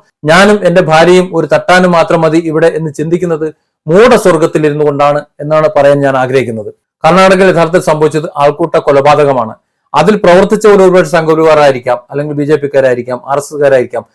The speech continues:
കാരണം അവരെ വിവരം അത്രയേ ഉള്ളൂ. ഞാൻ എന്റെ വീഡിയോയുടെ ആദ്യ പാദത്തിൽ പറഞ്ഞ ആ ഭാഗം ഒന്ന് എക്സ്പ്ലെയിൻ ചെയ്യാം. നിങ്ങൾക്ക് പറ്റുന്നുണ്ടെങ്കിൽ നിങ്ങൾ ഉൾക്കൊണ്ടാ മതി. പറയേണ്ട ഉത്തരവാദിത്വം എനിക്കുള്ളൂ. കേരളത്തിൽ നിന്നുകൊണ്ടുള്ള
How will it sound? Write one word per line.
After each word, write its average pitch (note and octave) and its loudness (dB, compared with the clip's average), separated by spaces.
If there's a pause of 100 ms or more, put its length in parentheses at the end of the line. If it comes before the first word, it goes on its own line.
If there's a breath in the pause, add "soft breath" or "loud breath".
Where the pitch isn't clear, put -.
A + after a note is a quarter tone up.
(180)
കാരണം G#3 4
അവരെ A3 4
വിവരം G3+ 4
അത്രയേ F3+ 2
ഉള്ളൂ. B2 0 (100)
ഞാൻ E3+ 0
എന്റെ F3+ 2
വീഡിയോയുടെ F3 2
ആദ്യ F3 2 (320)
പാദത്തിൽ E3 0
പറഞ്ഞ D3+ 0
ആ D#3 -2
ഭാഗം D#3 0
ഒന്ന് D3 -4
എക്സ്പ്ലെയിൻ D3+ -2
ചെയ്യാം. A#2 -2 (360)
നിങ്ങൾക്ക് E3+ 2
പറ്റുന്നുണ്ടെങ്കിൽ F#3+ 0
നിങ്ങൾ D#3+ 0
ഉൾക്കൊണ്ടാ E3 0
മതി. D#3 -2 (260)
പറയേണ്ട F3 4
ഉത്തരവാദിത്വം E3 2
എനിക്കുള്ളൂ. C3+ 0 (340)
കേരളത്തിൽ A3+ 4
നിന്നുകൊണ്ടുള്ള F3 0